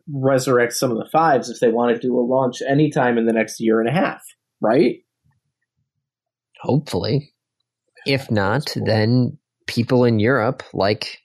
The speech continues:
Speaker 2: we've seen, are just gonna go to SpaceX and
Speaker 1: Just keep using SpaceX, and
Speaker 2: Keep
Speaker 1: SpaceX gets more money and more power and more influence.
Speaker 2: Yep.
Speaker 1: And I'm, gosh, I'm worried about that a little bit.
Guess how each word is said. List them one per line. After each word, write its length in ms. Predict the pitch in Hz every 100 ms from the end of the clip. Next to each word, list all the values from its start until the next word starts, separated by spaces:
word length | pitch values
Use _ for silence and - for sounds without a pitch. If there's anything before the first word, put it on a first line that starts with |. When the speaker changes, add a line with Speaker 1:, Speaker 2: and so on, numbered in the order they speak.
| _ _
Speaker 2:
we've 200 | 107 113
seen, 600 | - - 98 156 107 120
are 80 | 107
just 240 | 110 107 -
gonna 180 | 123
go 180 | 110 110
to 80 | 113
SpaceX 760 | 113 - - 196 - 90 - -
and 440 | 80 95 101 120 - - - - - - - _ _ _ _ _ _ _ _ _
Speaker 1:
Just 180 | - -
keep 160 | - 135
using 300 | 135 131 135
SpaceX, 640 | 131 - 147 147 117 113 -
and 120 | 120 -
Speaker 2:
Keep 120 | 120 110
Speaker 1:
SpaceX 140 | 127 -
gets 160 | 135 127
more 400 | 139 139 147 156
money 380 | 143 127 120 120
and 180 | 120 123
more 380 | 127 135 156
power 500 | 156 120 113 113 113
and 120 | 120 123
more 340 | 127 160 185
influence. 840 | 156 131 127 117 113 123 - - - _ _
Speaker 2:
Yep. 320 | - 90 92 - _ _ _ _
Speaker 1:
And 600 | 135 123 120 120 127 120 -
I'm, 560 | 127 135 160 165 143 - _ _ _ _ _ 156
gosh, 460 | 151 151 143 - - _ _ -
I'm 220 | 135 131
worried 280 | 117 107 110
about 260 | - 113 -
that 180 | 117 117
a 60 |
little 220 | - - -
bit. 220 | 117 -